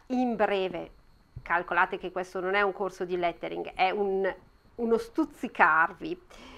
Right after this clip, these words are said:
di scrittura creativa. Tutti i tratti che scendono sono grossi, tutti i tratti che salgono sono sottili. Ricordatevi questa semplicissima regola e poi fate tanto, tanto esercizio.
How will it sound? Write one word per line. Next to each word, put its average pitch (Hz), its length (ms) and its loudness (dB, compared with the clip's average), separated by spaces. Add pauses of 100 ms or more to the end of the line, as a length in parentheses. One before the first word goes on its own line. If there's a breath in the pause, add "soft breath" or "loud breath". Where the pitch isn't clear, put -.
(220 loud breath)
di 208 180 -6
scrittura 226 600 -4
creativa. - 600 -10 (300)
Tutti 392 360 2
i 294 60 -6
tratti 175 800 -10
che - 140 -6
scendono 269 1000 -2
sono 196 340 -8
grossi, - 580 -16 (220)
tutti - 400 -6
i 240 100 -12
tratti - 640 -4 (380)
che 220 100 -2
salgono 208 760 2
sono - 280 -6
sottili. - 640 -18 (520)
Ricordatevi 233 680 0
questa - 540 0 (300)
semplicissima - 800 -4
regola 170 320 -4
e 220 40 -2
poi 190 300 0 (100)
fate 247 300 -8
tanto, - 300 -8 (100)
tanto 185 300 0
esercizio. - 640 -12